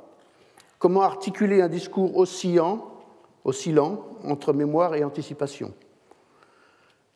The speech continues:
Que sait-on du futur immédiat lorsqu'on suit les méandres d'un discours musical en cours d'exécution ?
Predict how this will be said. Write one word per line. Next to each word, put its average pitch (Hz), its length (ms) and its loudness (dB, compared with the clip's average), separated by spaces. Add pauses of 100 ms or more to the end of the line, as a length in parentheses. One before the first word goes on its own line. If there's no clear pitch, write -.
(520)
Que 175 80 4
sait-on 220 340 2
du 196 80 0
futur 156 580 -2
immédiat 131 540 2
lorsqu'on 160 320 -2
suit 160 200 -4
les 143 120 0
méandres 143 420 0
d'un 131 120 -2
discours 131 400 -6
musical 135 600 -2
en 135 120 -2
cours 156 180 -4
d'exécution ? 120 680 -6